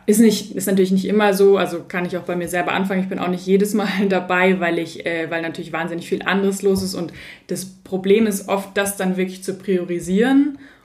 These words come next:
und tatsächlich auch meine eigene Meditationspraxis in der Früh zu sagen, „Nein, das mache ich jetzt, weil ich weiß, das ist wahnsinnig wichtig.“ Da gibt's ja auch diesen Spruch,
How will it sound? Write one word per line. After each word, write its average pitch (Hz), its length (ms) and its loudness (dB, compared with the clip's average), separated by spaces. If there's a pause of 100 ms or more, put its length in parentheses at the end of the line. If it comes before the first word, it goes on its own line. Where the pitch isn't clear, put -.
(100)
und 190 80 0
tatsächlich 196 420 2
auch 196 140 0
meine 202 300 2
eigene 196 240 0
Meditationspraxis 190 1000 -2
in 180 140 -4
der 170 100 0
Früh 185 300 2
zu 202 120 -2
sagen, 190 240 0
„Nein, 196 160 0
das 185 140 -4
mache - 240 -2
ich 226 80 -6
jetzt, 208 180 -4
weil 185 140 -2
ich 190 60 -10
weiß, 190 220 0
das 190 80 -2
ist 185 140 -2
wahnsinnig 180 520 0
wichtig.“ 202 420 2
Da 180 120 -6
gibt's 190 180 -2
ja 175 100 2
auch - 60 -6
diesen 185 200 -2
Spruch, 196 360 -2